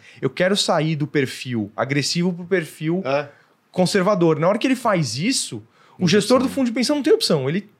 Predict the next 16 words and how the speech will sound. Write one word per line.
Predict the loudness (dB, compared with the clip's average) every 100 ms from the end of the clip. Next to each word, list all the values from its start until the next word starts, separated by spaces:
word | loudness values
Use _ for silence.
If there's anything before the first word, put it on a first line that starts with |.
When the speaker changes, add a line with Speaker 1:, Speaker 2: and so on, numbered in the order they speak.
| _
Speaker 1:
tem | -2 -2
que | -4 -6 -4
resgatar | -2 -2 -2
a | 0
bolsa. | 0 0 -4 -10
Speaker 3:
Uhum. | -12 -12 -14 -20 _
Speaker 1:
Então, | 0 0 -4 -10 _ -20 _ -2
eu | 0
acho | 0
que | 0
a |
gente | -2 0
ainda | -2
tá | -2
nesse | -4 -4
movimento. | -6 -6 -6 -10